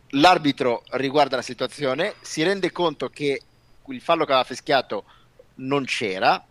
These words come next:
e a quel punto assegna il gol, ma i,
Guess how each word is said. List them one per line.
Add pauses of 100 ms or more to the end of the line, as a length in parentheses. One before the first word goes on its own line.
(380)
e
a
quel
punto
assegna
il
gol,
ma (1040)
i,